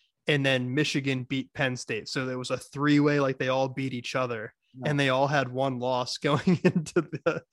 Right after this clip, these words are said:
Speaker 1: going into college football playoff. And it was like, Penn State fans were like, "Well, we beat Ohio State, so we should be in over Ohio State."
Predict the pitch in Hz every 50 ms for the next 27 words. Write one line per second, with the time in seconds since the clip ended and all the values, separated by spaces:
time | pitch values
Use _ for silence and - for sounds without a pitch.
0 | - - - - - - 165 160 165 170 160 151 151 151 151 147 139 139 - -
1 | 139 135 131 127 - 156 147 143 135 127 123 - - _ _ _ _ - 143 135
2 | 135 - 139 131 - 131 120 117 - - _ _ _ _ _ _ _ _ _ _
3 | _ _ _ - 165 160 165 156 - 151 135 123 - - 139 127 123 123 - 135
4 | 120 117 117 - - 135 127 127 151 160 143 123 - - 139 147 139 127 113 110
5 | 135 131 127 123 113 120 - - 156 151 135 117 - - 123 123 127 135 - 135
6 | 120 120 127 123 131 135 131 123 120 117 117 117 113 120 127 127 117 110 117 -
7 | - 160 156 139 110